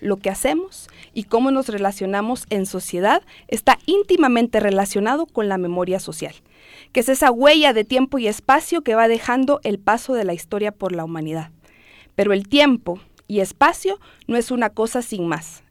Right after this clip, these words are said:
es un tejido complejo de las luchas, interacciones y convivencias humanas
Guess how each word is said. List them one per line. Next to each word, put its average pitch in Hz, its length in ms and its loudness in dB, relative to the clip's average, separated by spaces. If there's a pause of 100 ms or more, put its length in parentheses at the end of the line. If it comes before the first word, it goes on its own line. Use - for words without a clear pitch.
es 202 160 -4
un 226 120 -2
tejido 214 400 -2
complejo 220 760 0
de 208 100 0
las 165 240 -2
luchas, 285 520 -4
interacciones 226 920 -4
y 220 80 -10
convivencias 202 840 -4
humanas 262 520 -4